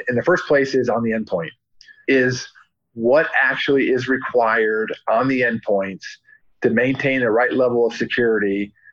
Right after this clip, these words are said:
without crushing your central processing unit, without crushing your, your storage devices.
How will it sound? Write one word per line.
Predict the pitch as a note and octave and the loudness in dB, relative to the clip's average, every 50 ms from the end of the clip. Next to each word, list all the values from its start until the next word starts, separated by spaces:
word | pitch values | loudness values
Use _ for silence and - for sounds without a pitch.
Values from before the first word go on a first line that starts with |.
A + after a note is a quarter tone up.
| _ _ _ _ - | _ _ _ _ 2
without | B2 A#2+ A2+ - A#2+ B2 B2+ B2 - - | 2 2 4 4 2 2 2 0 -2 -4
crushing | - - C3+ C#3 C#3 - - C#3+ C3+ C3 C3 B2+ B2 | -2 0 2 2 2 2 0 -2 -2 -2 -2 -2 0
your | A#2 A2+ A2+ A2+ A2 G#2+ G#2 G2+ G2 G2 - _ _ _ _ _ _ - - - | 0 2 2 2 2 2 0 -2 -2 -6 -10 _ _ _ _ _ _ -18 -8 -2
central | - - - - B2+ | 0 0 0 0 0
processing | - C#3 B2+ B2 A#2+ C3+ B2+ B2 - B2+ A#2+ | 0 2 2 2 2 0 0 0 0 -2 -2
unit, | A2+ A2+ A#2 A#2 A#2 A2+ A2+ | -2 -2 0 0 0 0 0
without | G#2 G#2+ A#2 G#2 - - | 0 0 0 -2 -2 0
crushing | - C3+ B2+ - C3 B2 B2 | 0 0 0 0 0 -2 0
your, | A#2 A#2+ A#2 A2+ A2+ A2 A2 A2 G#2+ G#2+ - _ _ _ _ - | 0 0 2 2 2 0 0 -2 -4 -6 -10 _ _ _ _ -4
your | A#2 A2 | -2 -2
storage | - - - B2 A#2+ A#2+ A2+ G2+ | -2 0 2 4 4 4 2 0
devices. | A#2+ A2+ G#2+ G#2+ A2 A2 G#2 - A2 G#2+ G#2 G2+ - - | 0 0 2 2 2 0 0 0 -2 -2 -2 -4 -6 -14